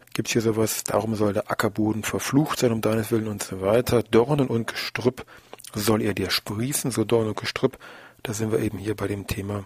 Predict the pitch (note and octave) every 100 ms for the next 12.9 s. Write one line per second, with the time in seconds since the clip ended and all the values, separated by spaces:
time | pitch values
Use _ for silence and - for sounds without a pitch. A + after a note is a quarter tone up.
0 | - - C3+ G#2+ F#2+ G2 G#2+ - - -
1 | - - C#3 E3 - C#3+ A#2+ C#3+ C3 A#2+
2 | - G#2+ G#2 C#3+ C#3 A#2 G#2+ F#2 - F3
3 | G3 F#3+ - - - - A#2 A#2 - A#2
4 | - - G2 A#2+ C3 C3+ - - B2+ A2+
5 | A#2 A2 G#2 - C3 C3 - - - -
6 | A2+ A2 G#2 G2 - - G2 F#2+ G#2+ G#2
7 | - G#2+ G#2+ G#2 F#2+ F#2 G2+ G2+ - -
8 | - - - - - - - G#2 G2+ -
9 | - F#2+ G#2 - G2 G2+ - G#2+ A2 G2
10 | - - C#3+ - C3 A#2+ A#2 - A#2 A#2+
11 | A2+ G#2 C3+ C3 A#2 G#2+ G#2+ G2 F#2 G2+
12 | G#2 C3 C#3+ B2 - A2 G#2 A#2